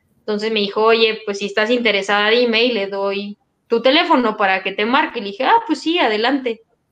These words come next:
dale mi teléfono" y demás, ¿no? Entonces yo, yo le decía,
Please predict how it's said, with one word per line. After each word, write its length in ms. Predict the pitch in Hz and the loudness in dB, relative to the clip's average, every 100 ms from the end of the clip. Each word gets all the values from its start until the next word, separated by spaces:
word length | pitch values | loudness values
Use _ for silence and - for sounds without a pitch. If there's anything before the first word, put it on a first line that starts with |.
| _ | _
dale 220 | - 226 240 | -4 0 0
mi 160 | 214 | -2
teléfono" 680 | - 185 202 208 226 226 226 | -6 -2 -2 0 -2 -2 0
y 60 | 208 | -2
demás, 400 | 180 196 196 196 | -4 -4 -4 -6
¿no? 100 | 208 | -12
Entonces 240 | 233 208 202 | -10 -8 -4
yo, 400 | 202 202 - - _ _ _ _ | -2 -2 -6 -10 _ _ _ _
yo 120 | 202 214 | 0 4
le 100 | 220 | 4
decía, 720 | - 208 202 196 190 - | 2 0 2 2 2 -2